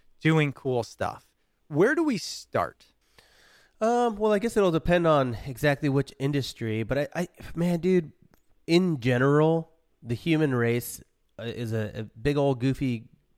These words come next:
Speaker 2: gang of people that are overthinkers. And that's ultimately, like, what holds all of us back from ever starting anything is we get in our head and we're like, "I don't know.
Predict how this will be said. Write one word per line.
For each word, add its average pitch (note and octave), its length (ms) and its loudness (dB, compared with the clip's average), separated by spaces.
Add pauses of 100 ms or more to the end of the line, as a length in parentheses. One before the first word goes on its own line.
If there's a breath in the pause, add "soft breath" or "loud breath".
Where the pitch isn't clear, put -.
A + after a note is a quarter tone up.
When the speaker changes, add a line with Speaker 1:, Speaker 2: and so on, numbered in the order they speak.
Speaker 2:
gang C3 300 0
of A2+ 120 -4
people B2 300 -4
that A2+ 120 0
are A2 100 -2
overthinkers. G#2 1000 -6
And A#2 140 -6
that's C3 220 -4
ultimately, C3+ 500 -2
like, G#2+ 340 -6 (320 soft breath)
what C#3 140 -2
holds C#3 260 0 (120)
all C#3+ 200 4
of D3 100 2
us C#3+ 140 -6
back A2+ 480 0 (440 soft breath)
from C3 280 0
ever B2+ 200 -2
starting A2+ 380 -4
anything A2 300 -6
is G#2+ 120 -6
we A2 80 -4
get C#3+ 180 2
in D#3+ 100 2
our D3 100 4
head C3 220 2
and A#2+ 80 0
we're A#2 80 0
like, A#2 160 -2
"I A#2+ 140 -4
don't C3+ 160 0
know. A#2+ 360 0